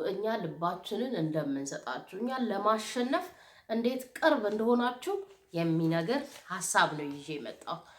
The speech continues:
ሁሉም ሰው ወንድ ልጅ ምን ላይ ነው መጎበዝ አለበት ቢባል ሰብሰብ ብለን ስናወራ ምንም ጥያቄ የለውም። መጀመሪያ የሚመጣ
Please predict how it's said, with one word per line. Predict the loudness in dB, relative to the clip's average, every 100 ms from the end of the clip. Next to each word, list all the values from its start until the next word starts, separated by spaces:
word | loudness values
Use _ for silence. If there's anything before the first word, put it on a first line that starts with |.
| -20 -6
ሁሉም | 0 4 4 4
ሰው | 2 2
ወንድ | 4 6 6
ልጅ | 2
ምን | 4 2
ላይ | 4 2
ነው | 2
መጎበዝ | 2 2 0 0 -2 -2
አለበት | -2 -4 -6 -8
ቢባል | -10 -6 -2 -2
ሰብሰብ | -2 -4 -4 -4
ብለን | -2 0 0
ስናወራ | -2 -2 0 0
ምንም | 0 -2 -2
ጥያቄ | -4 -8 -6
የለውም። | -4 -2 -2
መጀመሪያ | 0 2 4 6 6
የሚመጣ | 4 2 0